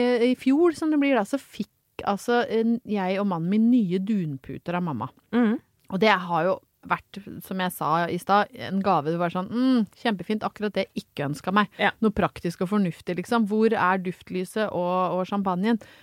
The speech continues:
Speaker 1: Men vi fikk da disse putene, så da tenkte jeg, «Ja, ja, men det, vet du hva, det er en ganske fin gave.» Og så la vi på, fikk vi nytt sengetøy av tante Unni på toppen av det hele, som vi la på.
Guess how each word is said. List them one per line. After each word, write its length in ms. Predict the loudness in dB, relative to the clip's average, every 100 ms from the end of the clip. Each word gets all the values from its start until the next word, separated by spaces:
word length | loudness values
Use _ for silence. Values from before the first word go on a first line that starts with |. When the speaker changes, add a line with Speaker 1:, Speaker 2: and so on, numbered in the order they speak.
| -20 -20 -20 _ _ 0
Speaker 1:
Men 180 | 2 4
vi 100 | 2
fikk 220 | 0 -8 -2
da 80 | 0
disse 200 | 0 -2
putene, 400 | -2 -2 0 0 -2
så 140 | -20 _ -10
da 60 | -4
tenkte 300 | -4 0 4
jeg, 60 |
«Ja, 60 | 4
ja, 140 | 6 4
men 180 | 4 2
det, 80 | 2
vet 140 | 0 0
du 40 |
hva, 60 | 2
det 100 | 2
er 100 | 0
en 140 | -4
ganske 180 | -6 -6
fin 240 | -6 -6 -4
gave.» 240 | -4 -6 -16 _ _ _ -10
Og 80 | -10
så 260 | -2 2 4 2
la 220 | 2 2 2
vi 100 | -2
på, 220 | -2 -2 0
fikk 180 | -4 -2
vi 80 | 0
nytt 200 | 0 -2
sengetøy 380 | -4 -2 -2 -4
av 80 |
tante 240 | -4 -4 -2
Unni 240 | 0 0
på 120 | -2
toppen 360 | -2 -4 -2 -4
av 80 | -2
det 80 | -2
hele, 220 | 0 -2
som 240 | -2 0 0
vi 120 | 2
la 140 | 0 -2
på. 240 | -6